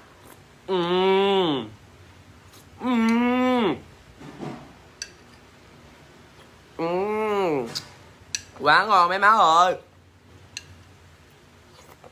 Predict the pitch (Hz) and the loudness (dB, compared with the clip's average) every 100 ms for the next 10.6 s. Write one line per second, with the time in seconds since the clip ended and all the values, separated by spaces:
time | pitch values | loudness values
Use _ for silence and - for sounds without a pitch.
0 | _ - _ _ _ _ - - _ _ | _ -20 _ _ _ _ -20 -20 _ _
1 | _ _ _ _ _ _ _ - - - | _ _ _ _ _ _ _ -20 -20 -20
2 | - 160 175 143 160 190 - 170 165 131 | -2 0 2 0 0 0 2 2 4 4
3 | 120 120 - - - - - - - - | 4 2 -8 -20 -20 -20 -20 -20 -20 -20
4 | - - - 190 185 180 170 185 226 233 | -20 -10 -4 0 0 0 2 2 0 -4
5 | 151 117 131 151 - - - - - - | -2 2 2 0 -4 -20 -20 -20 -20 -20
6 | - - - - - - - - - - | -20 -20 -20 -20 -20 -20 -20 -20 -20 -20
7 | - - - - - - - - - - | -20 -20 -20 -20 -20 -20 -20 -20 -20 -20
8 | - - - - - - - - - - | -20 -20 -20 -20 -20 -20 -20 -20 -20 -16
9 | - - - - - - - - - - | -14 -10 -10 -12 -20 -20 -20 -20 -20 -20
10 | - - 226 247 240 | -20 -2 2 6 6